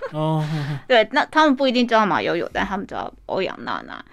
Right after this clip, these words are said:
Speaker 2: 对，我觉得，我觉得他其实在每一个，每一个时代、每个环境里面，都会，一定会有一些人会让你觉得，呃，这个乐器勾起了一个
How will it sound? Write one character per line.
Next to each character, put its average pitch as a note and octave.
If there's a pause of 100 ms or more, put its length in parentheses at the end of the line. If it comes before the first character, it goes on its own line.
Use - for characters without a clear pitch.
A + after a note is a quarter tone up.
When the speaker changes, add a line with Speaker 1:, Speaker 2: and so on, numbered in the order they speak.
(140)
Speaker 2:
对， G3
我 G3
觉 C4+
得， F4
我 D4
觉 D4
得 G4
他 G#4+
其 D4
实 C#4
在 D#4
每 A3
一 A#3
个， A3+
每 B3+
一 D4
个 E4
时 B3+
代、 F4
每 B3+
个 G#3+
环 G3
境 C#4
里 G3
面， A3
都 B3
会， C4+
一 -
定 E4
会 F4+
有 A#3
一 G3
些 C4
人 G#3
会 C#4
让 C4+
你 F#3+
觉 F3
得， F#3 (840)
呃， G3
这 B3
个 A#3
乐 A3+
器 -
勾 A3
起 G3
了 D#3+
一 D#3
个 B2